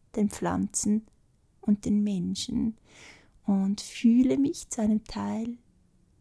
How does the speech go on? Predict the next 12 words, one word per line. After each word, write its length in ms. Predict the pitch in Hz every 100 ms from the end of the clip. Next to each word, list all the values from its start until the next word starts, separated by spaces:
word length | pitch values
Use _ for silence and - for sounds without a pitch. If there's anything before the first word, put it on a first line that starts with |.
| _ _ _ _ _ _
auch 420 | 196 190 196 - - -
als 260 | 208 -
Pflanze. 720 | - - 180 220 - 190 202 277 - - _ _ _ _ _ _ _ -
Und 300 | 202 202 -
das 160 | 214
ist 300 | 214 - - -
so 220 | - 196
wunderschön. 720 | 196 202 214 - 202 208 208 220 _
Und 580 | - 190 196 202 - - - _ _ _ _ -
du 60 | 220
darfst 520 | 196 180 196 - -
dich 320 | 220 - -